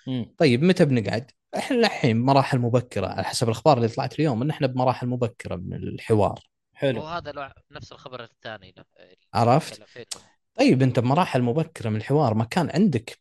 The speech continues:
Speaker 2: بعد كم يوم، آه، ال-، الجلسة الكات قد تحكم لك إنه خلاص، آه،
Speaker 3: أيوة ولا
Speaker 2: روح
Speaker 3: لا؟
Speaker 2: است-، أي ولا لا؟ بالضبط. آه، أما مسألة إن نقعد على طاولة الحوار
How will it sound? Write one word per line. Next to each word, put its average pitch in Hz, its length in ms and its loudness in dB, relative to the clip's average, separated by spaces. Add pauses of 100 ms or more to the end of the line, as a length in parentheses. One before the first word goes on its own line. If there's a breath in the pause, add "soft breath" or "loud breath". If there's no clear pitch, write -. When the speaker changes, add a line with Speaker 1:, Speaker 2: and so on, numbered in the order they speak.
Speaker 2:
بعد 120 460 -4 (580)
كم 180 240 4
يوم، 175 540 2 (220)
آه، 82 540 -4
ال-، 107 180 0
الجلسة 117 720 0
الكات 120 440 -4
قد - 140 -4
تحكم - 600 -4
لك 135 200 -6
إنه 117 300 -4
خلاص، - 600 -2 (360)
آه، 101 160 -4
Speaker 3:
أيوة 95 240 -4
ولا 113 180 -2
Speaker 2:
روح 160 160 4
Speaker 3:
لا؟ - 60 -14
Speaker 2:
است-، - 260 -8 (500 soft breath)
أي 185 100 6
ولا 131 260 6
لا؟ 113 160 0
بالضبط. 135 580 -4 (480)
آه، 113 340 0
أما 185 220 2
مسألة 135 500 -4
إن 127 280 -4
نقعد 127 280 -2
على 127 120 -2
طاولة 139 280 0
الحوار 156 540 -2